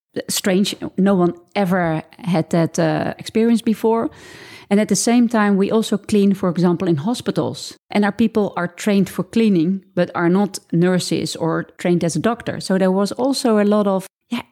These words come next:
anxiety, you know, are we exposed, et cetera. And at the same time, the people that work at the hospital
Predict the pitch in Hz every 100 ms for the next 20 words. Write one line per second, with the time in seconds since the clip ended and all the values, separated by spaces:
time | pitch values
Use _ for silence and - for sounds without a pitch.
0 | _ - 165 135 190 190 180 185 - 190
1 | 190 185 175 151 - 147 160 160 - -
2 | - 185 180 175 175 180 - 180 - 175
3 | - 170 165 - - - - - - 196
4 | 202 196 - 220 233 202 196 185 170 -
5 | 214 196 180 165 214 220 170 160 151 160
6 | 160 156 165 151 - 151 147